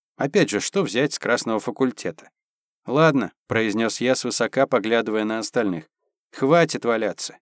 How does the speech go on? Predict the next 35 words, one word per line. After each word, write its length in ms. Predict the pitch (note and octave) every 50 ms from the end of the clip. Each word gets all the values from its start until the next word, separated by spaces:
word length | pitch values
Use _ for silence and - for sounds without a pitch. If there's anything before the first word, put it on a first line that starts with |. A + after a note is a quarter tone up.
| _ _ _
Пойдёмте 560 | C3 C#3+ E3 D#3 G3 F#3 F3 D3+ - D3+ C#3+
искать 360 | C3 - - D3 C3+ - -
преподов. 600 | - C3+ C#3+ C3+ - - G2 E2 E2+ - - - _ -
Надо 380 | B2 B2 C3 C3 B2+ A#2+ C3
рассказать 600 | A#2+ B2 - - C3+ C3 A#2+ C3+ D3+ C3+ - -
им, 160 | A2 F#2+ F2+ -
пусть 300 | - B2 G#2 - - C3
меры 240 | C3 C#3 C3+ A#2+
принимают. 600 | G2+ - A2+ G#2 G2+ G2 F#2+ F#2 E2+ E2 D#2+ - _ _ _ _ _ _ -
И 100 | D3 D#3
скажите 500 | - - F3+ E3+ D#3 F#3 E3+ - F3+ D#3+
спасибо, 560 | - - E3+ D#3+ D3+ - - F3+ E3+ D#3+ D#3+
что 160 | D#3 - D#3
я 160 | D3+ D3 C#3+
рядом 360 | D3 D#3 D3+ C#3 C3 A#2 A2 G2+
был, 220 | F#2+ F2+ D#2+ D#2 - _
спас 500 | - - - - C#3 D3 D3+ C3+ - -
вас, 280 | A2+ F#2+ - - - - _ _
а 100 | - E3+
то 140 | D#3+ G3+ G3
уже 160 | E3+ D3+ F3
переваривались 680 | D#3 F3 E3+ E3 E3 D#3+ E3+ E3 D#3+ D3+ D3 D3 D3 A#2+
бы 120 | B2+ C#3+ C3+
в 60 | -
собственном 540 | - D#3 D3+ - - - C#3+ C#3 C#3+ C3+ B2+
соку 460 | - - C3+ C3 - - - E3+ E3
в 80 | C#3+ A#2
желудке 500 | A#2 C#3+ C#3+ C#3 D3 D3+ C#3 - - D3
у 80 | C#3+ C3+
твари". 460 | - C#3 D3 C#3 A#2+ F#2+ F2 D#2 - _ _ _ _ _ _ _ _ _ _ _
"Ты 240 | - E3 F3+ F3+ E3+
нас 280 | E3 E3+ E3 E3 D#3 -
спас?" 520 | - - - - E3+ F3 G3 F#3+ - - _ _ _
возопила 560 | - C3+ D3+ C#3+ C3+ C3 - - C3 B2 B2 A2+
девушка. 560 | G#2 A2 A2+ G2+ F#2+ F#2 - - - -